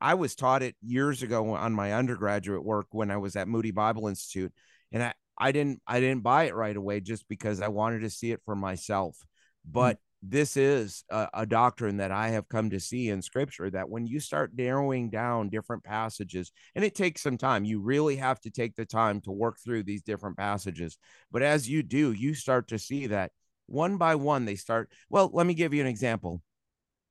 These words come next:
Speaker 1: I believe with all my heart that Matthew twenty-five eliminates the post-trib rapture, um, that the, the rapture could be afterwards, um,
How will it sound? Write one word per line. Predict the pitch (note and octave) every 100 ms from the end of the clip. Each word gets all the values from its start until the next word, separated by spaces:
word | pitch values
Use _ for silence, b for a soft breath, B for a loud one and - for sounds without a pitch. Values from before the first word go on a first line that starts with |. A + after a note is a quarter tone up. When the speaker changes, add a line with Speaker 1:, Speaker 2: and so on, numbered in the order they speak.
| _ -
Speaker 1:
I | A#2+
believe | C#3+ A#2 A2+ B2+
with | A2
all | A#2+ B2+
my | B2 B2
heart | B2+ D3 -
that | F#2+
Matthew | G#2 A#2 A2 A2+
twenty-five | G#2+ A#2 A#2 A2+ - C3 A#2+ G#2 - _ _ _ B2
eliminates | A#2+ C3 D#3+ A#2+ G#2 G2+ -
the | G#2
post-trib | - A2 G2+ - - G#2+ G2 F#2 _ _
rapture, | - A2 G#2+ - D#2 D#2 _ _ _ _ _ -
um, | G#2 G2 G2 G2
that | G#2 -
the, | G2+ E2+
the | G2+
rapture | G2+ G#2 G2+ - G2+
could | G#2
be | G2
afterwards, | G2 A#2 - F2 D#2+ D2+ -
um, | G2 G2+ F#2+